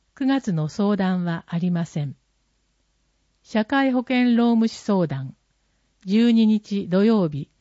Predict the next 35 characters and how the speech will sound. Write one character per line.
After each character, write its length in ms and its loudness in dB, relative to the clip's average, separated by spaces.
午 160 0
前 280 0
九 140 -4
時 160 -2
三 300 -2
十 100 -2
分 340 -6
か 140 -8
ら 220 -10
午 160 0
前 380 0
十 320 2
一 200 -4
時 120 -4
三 320 -2
十 120 -6
分。 260 -8
議 120 -6
会 260 -2
棟 440 -2
一 160 -8
階。 260 -6
行 200 2
政 300 0
書 200 -2
士 100 -10
相 260 0
談。 320 -8
二 160 4
十 280 2
七 280 0
日、 460 -6
日 300 0
曜 240 2
日、 220 -8